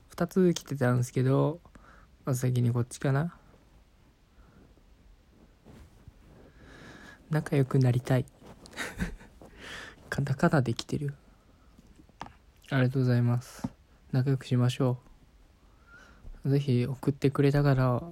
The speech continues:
方は、リアクションをくだされば、仲良くしましょう。ちょっとね、質問箱誰かわかんないからね。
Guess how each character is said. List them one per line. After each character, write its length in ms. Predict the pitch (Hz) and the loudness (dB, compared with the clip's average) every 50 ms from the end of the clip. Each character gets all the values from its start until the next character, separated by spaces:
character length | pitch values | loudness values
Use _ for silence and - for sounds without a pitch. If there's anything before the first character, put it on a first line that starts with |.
| - - - | -16 -18 -8
方 280 | - - 127 127 123 120 | -6 -4 -2 0 0 0
は、 320 | 120 120 - - 151 143 - _ - _ - - - - - - - - - - - _ _ _ _ _ _ _ - | 0 -2 -4 -6 -8 -12 -16 _ -20 _ -20 -16 -16 -16 -16 -16 -20 -20 -20 -20 -20 _ _ _ _ _ _ _ -4
リ 160 | 135 135 127 | 0 0 0
ア 60 | 123 | 0
ク 100 | 123 - | 0 -2
シ 140 | - - 131 | -2 2 4
ョ 20 | |
ン 340 | 127 127 123 123 123 123 123 | 4 4 4 4 2 2 0
を 80 | 127 131 | -2 -4
く 140 | - - 127 | -4 -4 -2
だ 140 | 127 127 | 0 0
さ 100 | 127 135 | 2 4
れ 140 | 143 135 120 | 4 4 4
ば、 240 | 120 - - 160 - _ _ - - - _ - _ _ _ - - | 2 0 -4 -6 -10 _ _ -20 -20 -20 _ -20 _ _ _ 0 4
仲 240 | 135 123 - - | 4 4 6 6
良 60 | 160 139 | 4 4
く 60 | - | 2
し 180 | - - - | -2 -2 4
ま 100 | 147 135 | 4 4
し 140 | 123 127 143 | 6 6 4
ょ 120 | 131 127 127 - - | 4 4 0 -4 -8
う。 40 | - 147 - - - - - _ _ _ - - - - - - - - - - - | -12 -12 -12 -16 -20 -20 -20 _ _ _ -14 -14 -12 -12 -12 -16 -20 -20 -20 -20 -18
ち 80 | - | -18
ょ 20 | - | -8
っ 20 | - | -4
と 120 | - 127 | -2 0
ね、 240 | 131 127 127 123 123 | 2 4 4 2 2
質 220 | 127 - - - | 0 -2 -4 -4
問 180 | 160 156 151 147 | -2 -2 0 0
箱 220 | 143 139 - 131 | 0 0 2 0
誰 240 | 123 - - 143 143 | 0 2 0 0 0
か 100 | - 131 | 2 2
わ 140 | 123 127 127 | 2 2 2
か 160 | - 135 131 | 0 0 0
ん 100 | 127 123 | 2 2
な 80 | 120 110 | 2 2
い 80 | 113 | 0
か 140 | - - - | 0 -2 -4
ら 100 | - - | -4 -4
ね。 560 | 123 127 107 110 127 127 139 147 147 143 - | -4 -4 -4 -4 -4 -4 -4 -6 -6 -8 -12